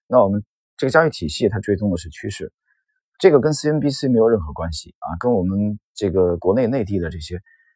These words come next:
啊，这些股评啊、市场分析人士啊、这些大咖啊，啊，每年这个，啊，很多，很多粉丝的这种大咖的言论有任何关系吗？可能他们的言论在某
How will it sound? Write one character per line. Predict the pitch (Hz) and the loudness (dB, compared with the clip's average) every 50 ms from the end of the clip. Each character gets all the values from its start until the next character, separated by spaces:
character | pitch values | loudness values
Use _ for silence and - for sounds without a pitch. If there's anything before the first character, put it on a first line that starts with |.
| _ _ - | _ _ -6
啊， | - 82 85 | -4 -4 -2
这 | 87 95 90 | -2 -2 -2
些 | 101 101 | -2 -2
股 | - - 78 76 | -2 -2 -4 -4
评 | - - 85 92 | -4 -2 -2 0
啊、 | 104 101 | 0 -2
市 | - 104 92 | -2 -4 -8
场 | - 78 76 | -8 -8 -6
分 | 73 98 98 | -6 -6 -4
析 | 98 107 | -4 -4
人 | 104 85 80 80 80 | -4 -4 -4 -6 -6
士 | - - 90 | -8 -8 -6
啊、 | 80 73 71 76 | -6 -6 -6 -8
这 | - 90 82 | -8 -8 -6
些 | 80 87 | -4 -2
大 | 85 107 95 87 | -2 -2 -2 -2
咖 | 78 - - 95 | -4 -4 -2 -2
啊， | 101 98 87 | -2 -2 -2
啊， | 73 69 _ - 78 78 82 | -6 -8 _ -14 -12 -10 -8
每 | 82 78 | -6 -6
年 | 78 80 80 85 92 | -6 -6 -6 -6 -4
这 | 92 92 87 | -4 -4 -4
个， | 87 87 87 _ _ _ _ _ _ _ _ _ _ _ _ _ _ _ _ _ | -4 -6 -8 _ _ _ _ _ _ _ _ _ _ _ _ _ _ _ _ _
啊， | - - 98 92 | 2 2 2 2
很 | 98 - | 2 2
多， | - 104 104 | 4 4 2
很 | 101 98 90 | 2 0 -2
多 | 85 107 | 0 0
粉 | 113 - 92 80 | 0 -2 -4 -6
丝 | 82 - - 101 | -6 -6 -4 -2
的 | 95 98 | 0 0
这 | 92 95 | 0 0
种 | 90 87 82 | -2 -4 -6
大 | 95 87 | -6 -6
咖 | 78 76 - 82 85 90 82 80 | -8 -8 -8 -8 -8 -8 -8 -8
的 | 67 65 | -8 -6
言 | 87 87 | -4 0
论 | 101 113 110 | 2 2 2
有 | 92 80 - - | 2 0 -6 -8
任 | 104 120 104 | -6 -6 -4
何 | 92 87 82 | -4 -6 -6
关 | 92 92 90 | -6 -6 -6
系 | 85 - 76 | -6 -8 -8
吗？ | 71 65 - - _ _ _ _ _ - | -8 -8 -10 -12 _ _ _ _ _ -2
可 | - - | 0 2
能 | 98 120 | 2 2
他 | 147 - - 190 | 2 2 2 4
们 | 202 202 | 6 6
的 | 160 123 | 6 6
言 | 101 98 | 6 4
论 | 123 139 120 | 2 2 2
在 | - 117 | 2 2
某 | 107 98 87 80 76 73 | 2 2 -2 -4 -8 -10